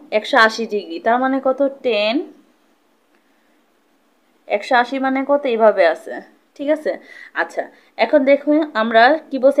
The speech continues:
একশো আশি ডিগ্রি, তার মানে এ, এ পর্যন্ত আসলো টেন, মাইনাস থিটা,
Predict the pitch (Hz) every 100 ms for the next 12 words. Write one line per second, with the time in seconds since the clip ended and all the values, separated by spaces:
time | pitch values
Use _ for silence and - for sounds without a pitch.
0 | 240 240 254 226 247 208 214 - 156 214
1 | 220 247 254 285 - - - _ _ -
2 | 233 247 226 220 208 185 - 175 175 156
3 | - _ _ _ 202 220 226 220 214 202